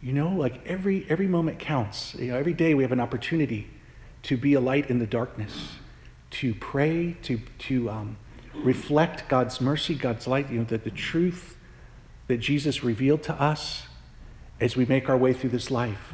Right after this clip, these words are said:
And, uh, that will be with us. It's symbolized by this idea of the garment, that we're invited to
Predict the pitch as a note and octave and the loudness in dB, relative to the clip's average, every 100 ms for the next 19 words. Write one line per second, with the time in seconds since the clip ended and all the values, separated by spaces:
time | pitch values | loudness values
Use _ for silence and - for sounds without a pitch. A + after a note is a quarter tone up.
0 | - - B2+ A#2+ A2+ A2 - - - - | -16 -4 -2 0 0 -4 -10 -20 -8 2
1 | D3+ G3 F#3 D#3+ C#3+ E3 - D3 - - | 2 4 2 2 0 -2 -4 -10 -10 -12
2 | - - - - - A#2+ A#2+ - F3 F3 | -12 -16 -20 -20 -4 -2 -2 2 4 6
3 | D3 C#3+ C#3+ B2 A#2+ C3+ A#2+ C3+ C3+ A#2+ | 4 4 4 2 2 0 0 2 0 0
4 | A2 A#2 C#3+ E3+ B2 G#2 - - - - | -6 -4 -2 0 -2 -4 -14 -20 -20 -10
5 | - A#2 A#2+ D3 C3 B2+ D3 D3+ - - | -2 0 2 2 2 2 2 0 -4 -4
6 | B2+ A#2+ A#2 | 0 0 -2